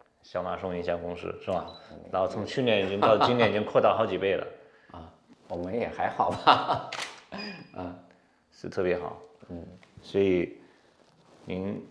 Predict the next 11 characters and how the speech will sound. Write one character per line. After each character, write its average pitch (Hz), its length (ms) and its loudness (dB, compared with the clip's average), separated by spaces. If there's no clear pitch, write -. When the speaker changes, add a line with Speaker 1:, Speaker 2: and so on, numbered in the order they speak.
Speaker 1:
现 113 200 0
在 98 400 12
公 101 200 0
司 95 160 -2
团 87 180 -2
队 95 100 4
有 85 80 6
多 90 200 2
少 87 60 0
人？ 82 100 -8
Speaker 2:
呃， 92 720 -4